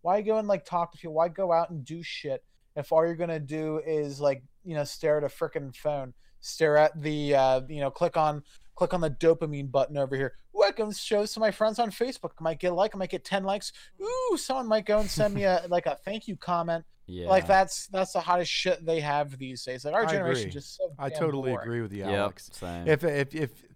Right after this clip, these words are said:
Speaker 3: uh, unless you're at a fucking restaurant that has Michelin stars,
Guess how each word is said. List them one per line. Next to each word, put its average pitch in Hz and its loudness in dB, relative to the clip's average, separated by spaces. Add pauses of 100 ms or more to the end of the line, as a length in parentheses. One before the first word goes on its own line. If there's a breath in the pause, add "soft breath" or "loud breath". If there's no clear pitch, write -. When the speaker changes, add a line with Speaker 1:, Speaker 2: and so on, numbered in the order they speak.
(280 soft breath)
Speaker 3:
uh, 185 6
unless 214 2
you're 196 4
at 165 6
a 131 0
fucking 151 -2
restaurant 131 -2
that 120 -2
has 117 -2
Michelin 151 -2
stars, 160 2